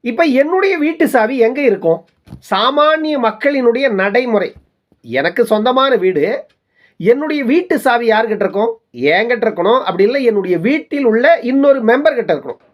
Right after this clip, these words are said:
வீட்ல ஒரு நாலு பேர் இருக்காங்கன்னா, நாலு பேர்கிட்ட யாருக்கிட்டயோ ஒருத்தர்கிட்ட தான் வீட்டு சாவி இருக்கும். ரோட்ல வர்றவன் போறவன், வீட்டுக்கு பால் வாங்கிட்டு வந்து கொடுக்குறவன், காய்கறிகள் வாங்கிட்டு வந்து கொடுக்குறவன், இல்ல கார் டிரைவரு, இவங்க கிட்ட எல்லாம் வீட்டு சாவியை கொடுப்பாங்களா?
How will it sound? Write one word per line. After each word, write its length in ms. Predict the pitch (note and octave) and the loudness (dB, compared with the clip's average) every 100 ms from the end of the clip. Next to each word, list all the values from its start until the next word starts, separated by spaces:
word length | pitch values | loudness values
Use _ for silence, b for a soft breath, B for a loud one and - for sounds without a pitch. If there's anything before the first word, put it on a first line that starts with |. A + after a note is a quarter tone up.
| _ _ _ _ _ _ _ _ _ | _ _ _ _ _ _ _ _ _
வீட்ல 440 | C3+ B3+ B3+ D4+ | -2 -2 0 2
ஒரு 140 | C#4 C4 | 2 2
நாலு 260 | B3 A#3+ | 0 0
பேர் 200 | G#3 D#4 | 0 0
இருக்காங்கன்னா, 320 | C4 B3+ C#4 | 0 0 0
நாலு 260 | D#4+ B3+ C4 | 2 2 2
பேர்கிட்ட 340 | C4 D4+ C#4 | 2 0 0
யாருக்கிட்டயோ 540 | D4+ C#4 B3 B3 C#4 C4 | 0 2 0 0 2 2
ஒருத்தர்கிட்ட 220 | A3 A3 | 2 0
தான் 200 | A3+ C#4+ | 2 0
வீட்டு 200 | C4 B3 | 0 -2
சாவி 240 | A#3 G#3 | -2 2
இருக்கும். 300 | G3 G3 G3+ - - | 0 2 -2 -2 2
ரோட்ல 400 | G3+ B3+ A3+ A#3+ | 4 2 2 0
வர்றவன் 520 | G#3+ G#3+ A#3+ B3 G#3 | 2 2 2 0 2
போறவன், 520 | G#3 G3+ G3+ A#3+ B3+ | 0 2 0 0 0
வீட்டுக்கு 400 | G#3+ C4 A3+ A3 | 0 0 0 0
பால் 340 | A3 G#3 C4 A#3 | 0 0 0 0
வாங்கிட்டு 220 | A3 G#3 | -2 -4
வந்து 180 | G3 G3 | -4 -2
கொடுக்குறவன், 440 | F#3 G3 A3+ A#3+ | 2 2 2 2
காய்கறிகள் 520 | G3+ B3 B3+ A3+ A3 | 0 0 2 2 2
வாங்கிட்டு 280 | G3+ G3+ G3+ | 0 0 0
வந்து 180 | G3 F#3+ | 0 0
கொடுக்குறவன், 400 | F#3 G3 G#3 A#3+ | 2 2 2 2
இல்ல 200 | A3+ G#3 | 2 0
கார் 280 | G#3 A#3+ G3+ | 0 0 0
டிரைவரு, 580 | G3+ A3+ A3 G3+ A3 | 2 2 2 0 0
இவங்க 240 | A3+ G#3 A3 | 2 0 0
கிட்ட 180 | A3+ A3 | 0 2
எல்லாம் 180 | A#3+ | 2
வீட்டு 180 | A3+ A3 | 0 -2
சாவியை 280 | G#3+ G3+ F#3 | 0 2 2
கொடுப்பாங்களா? 560 | G3 F#3 F3+ D3 C3+ | 0 0 -2 -2 -4